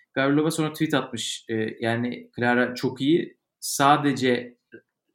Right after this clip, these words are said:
e, tecrübemden dolayı yendim demiş.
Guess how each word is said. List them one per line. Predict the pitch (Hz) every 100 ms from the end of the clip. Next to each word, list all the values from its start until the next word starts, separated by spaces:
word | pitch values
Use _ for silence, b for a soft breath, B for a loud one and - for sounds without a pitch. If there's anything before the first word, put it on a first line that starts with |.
| -
e, | 120 110 107 104
tecrübemden | 104 127 113 120 120 127 117
dolayı | 113 110
yendim | 107 104 98 98 _ _ _ _ _
demiş. | 104 113 175 - -